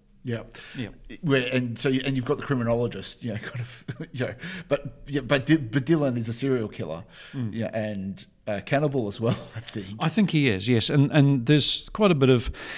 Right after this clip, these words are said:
Speaker 2: we should say, I think, was this an R sixteen, this, um,
Speaker 1: Yes,
Speaker 2: the
Speaker 1: it
Speaker 2: rating
Speaker 1: was.
Speaker 2: on this? But we have to add that it's, there's not a lot of bad language. There's a little bit.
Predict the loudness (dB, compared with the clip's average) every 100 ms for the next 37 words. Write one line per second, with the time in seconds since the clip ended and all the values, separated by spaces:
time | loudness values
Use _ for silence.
0 | 4 6 6 4 2 4 2 2 4 4
1 | 4 2 4 4 4 6 6 4 2 2
2 | 6 8 8 6 2 0 2 2 2 2
3 | 4 6 6 6 4 4 -2 -2 2 6
4 | 8 8 6 2 0 2 4 4 4 2
5 | 2 0 -2 -12 2 4 6 6 6 6
6 | 4 2 2 0 0 0 -2 -4 -6 -8
7 | -10 -14 _ 2 4 4 2 0 -2 -8